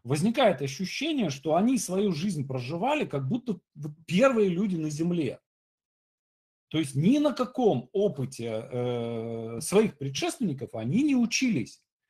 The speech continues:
И это понятно. Почему? Потому что, э,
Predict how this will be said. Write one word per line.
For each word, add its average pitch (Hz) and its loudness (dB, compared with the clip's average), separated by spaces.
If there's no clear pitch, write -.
И 147 2
это 208 4
понятно. 226 0
Почему? 170 2
Потому 147 0
что, 156 4
э, - -20